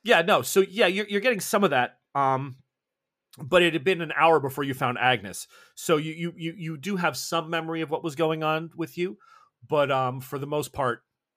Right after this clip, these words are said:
it's, it's a little hazy. So, y-, I mean, you can,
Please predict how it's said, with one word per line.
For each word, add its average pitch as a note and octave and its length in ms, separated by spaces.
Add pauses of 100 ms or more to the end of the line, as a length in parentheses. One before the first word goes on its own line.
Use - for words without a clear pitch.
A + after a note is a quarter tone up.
(140)
it's, D3+ 260
it's E3 160
a E3 60
little C3 200
hazy. G#2 440 (760)
So, C#3 480
y-, F3+ 200
I F#3+ 40
mean, F#3 200
you G#3+ 220
can, G3 360